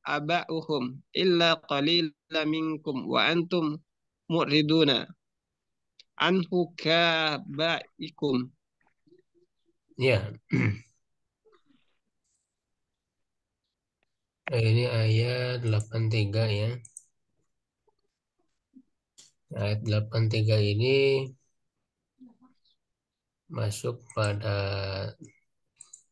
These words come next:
Speaker 2: tema baru, ya, walaupun masih terkait dengan Bani Israel. Ya, jadi di dalam rangkaian ayat-ayat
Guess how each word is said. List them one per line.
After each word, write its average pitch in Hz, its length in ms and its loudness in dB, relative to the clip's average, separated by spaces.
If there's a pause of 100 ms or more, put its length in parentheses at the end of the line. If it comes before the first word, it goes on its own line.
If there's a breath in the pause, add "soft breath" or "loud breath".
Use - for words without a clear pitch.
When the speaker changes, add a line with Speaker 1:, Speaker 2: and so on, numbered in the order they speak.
(220)
Speaker 2:
tema 107 320 2
baru, 104 280 0
ya, 110 160 2
walaupun 110 360 2
masih 117 400 0
terkait 120 520 0
dengan 127 680 0
Bani 117 320 2
Israel. 107 480 -4 (1120 soft breath)
Ya, 107 80 -4
jadi 117 400 0 (1040)
di 120 240 2
dalam 107 360 4
rangkaian 117 640 6
ayat-ayat 107 520 4